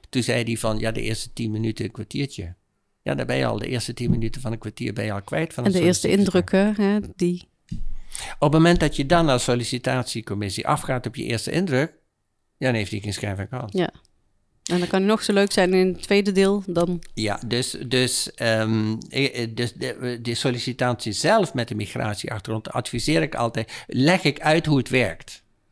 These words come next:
Speaker 1: Als je weet hoe dit werkt, dan kun je daarop, op, op, eh, op voorbereid zijn. En dan kun je, kun je,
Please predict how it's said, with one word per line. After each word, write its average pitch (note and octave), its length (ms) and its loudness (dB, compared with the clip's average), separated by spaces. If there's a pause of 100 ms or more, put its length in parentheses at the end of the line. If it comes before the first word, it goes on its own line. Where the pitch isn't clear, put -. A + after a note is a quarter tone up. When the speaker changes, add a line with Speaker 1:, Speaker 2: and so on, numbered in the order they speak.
(640)
Speaker 1:
Als C3+ 240 2
je B2+ 100 0
weet E3+ 260 4
hoe D#3+ 140 2
dit A#2+ 200 0
werkt, C#3+ 580 2
dan B2+ 200 0
kun D3+ 220 2
je B2+ 100 2
daarop, G#2+ 480 -2
op, - 380 -10 (120)
op, - 260 -10
eh, G2+ 380 -6
op G#2+ 140 -8
voorbereid B2 600 2
zijn. G#2 380 -2 (400)
En C#3 200 4
dan C3+ 220 6
kun D3+ 220 2
je, B2+ 400 2
kun C3+ 180 2
je, A#2+ 120 0